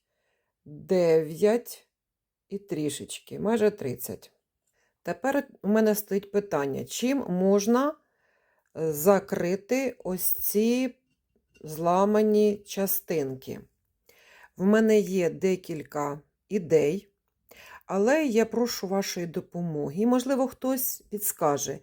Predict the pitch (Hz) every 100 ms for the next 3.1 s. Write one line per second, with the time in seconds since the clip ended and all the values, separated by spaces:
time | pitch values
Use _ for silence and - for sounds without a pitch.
0 | _ - _ - - - 277 294 214 233
1 | 233 226 226 214 _ - 170 160 202 226
2 | 226 _ _ _ 160 208 190 139 123 117